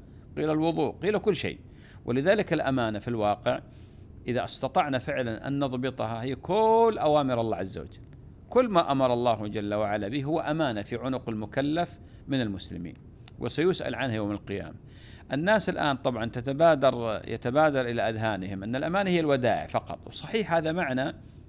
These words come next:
ظاهر، لكن، آه، لا، لا يجوز قصره على هذا المعنى فقط، وإنما الأمانة أوسع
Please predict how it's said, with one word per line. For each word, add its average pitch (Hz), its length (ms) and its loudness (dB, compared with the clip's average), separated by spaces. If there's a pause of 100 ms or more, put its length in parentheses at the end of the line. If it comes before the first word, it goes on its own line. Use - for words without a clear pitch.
(320)
ظاهر، 117 440 4 (400)
لكن، 165 580 0
آه، - 300 -8 (300)
لا، 170 400 2
لا 165 160 4
يجوز 180 380 2
قصره 180 560 2
على 135 180 2
هذا 123 240 2
المعنى 101 320 0
فقط، - 280 -10 (300)
وإنما 123 360 -2
الأمانة 127 420 -2
أوسع 196 640 -2